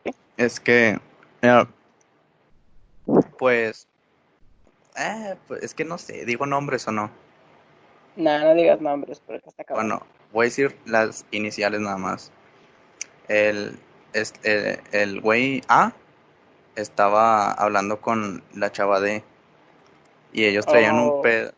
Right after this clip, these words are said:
Speaker 2: tra-, ¿ya sabes
Speaker 1: Ya,
Speaker 2: quién?
Speaker 1: ya, ya sé quién, güey.
Speaker 2: Bueno,
Speaker 1: No mames.
Speaker 2: eh, ellos
Speaker 1: Güey,
Speaker 2: dos
Speaker 1: eso
Speaker 2: están
Speaker 1: es súper to-, eso no nomás es tóxico, güey, eso es cárcel.
Speaker 2: Sí, bueno, estos vatos, güey,
Speaker 1: Muy
Speaker 2: estaban
Speaker 1: cierto.
Speaker 2: platicando y tuvieron un pedo entre ellos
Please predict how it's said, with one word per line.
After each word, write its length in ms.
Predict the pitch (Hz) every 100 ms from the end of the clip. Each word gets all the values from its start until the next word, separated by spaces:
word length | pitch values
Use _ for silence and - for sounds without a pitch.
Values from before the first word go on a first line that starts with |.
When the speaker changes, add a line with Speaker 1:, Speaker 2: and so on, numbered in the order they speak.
| _ _ -
Speaker 2:
tra-, 180 | - 110
¿ya 140 | 120
sabes 220 | 135 139
Speaker 1:
Ya, 60 | 156
Speaker 2:
quién? 200 | 147 143 - _ _ _ _ _ _ -
Speaker 1:
ya, 220 | 175 156
ya 100 | 156
sé 180 | - 170
quién, 440 | - - 220 185
güey. 320 | - - 180 - - _ _ -
Speaker 2:
Bueno, 300 | 127 180 185
Speaker 1:
No 0 | 190
mames. 360 | 190 202 196 - _ - -
Speaker 2:
eh, 100 | 117
ellos 140 | 120 165
Speaker 1:
Güey, 100 | 190
Speaker 2:
dos 80 |
Speaker 1:
eso 80 | -
Speaker 2:
están 120 | 127
Speaker 1:
es 60 | 123 110 -
súper 340 | _ 180 160 160
to-, 200 | - - _ _ -
eso 160 | 185 247
no 100 | 240
nomás 220 | 240 214
es 100 | 214
tóxico, 560 | - 196 - 170 143 131
güey, 240 | 135 - _
eso 220 | 170 -
es 100 | 165
cárcel. 540 | - - - - - - _ - 277 - -
Speaker 2:
Sí, 440 | 101 453 - - - _
bueno, 180 | 113 117
estos 240 | 107 - 135
vatos, 240 | 127 -
güey, 80 | 143
Speaker 1:
Muy 40 | 143
Speaker 2:
estaban 240 | 120 117
Speaker 1:
cierto. 140 | 131 127
Speaker 2:
platicando 560 | - 120 127 135 131 _ _ _ _ _ _
y 180 | 120 120
tuvieron 420 | 117 107 101 110
un 120 | 127
pedo 220 | - 123 120
entre 320 | 127 131 117
ellos 340 | 113 120 -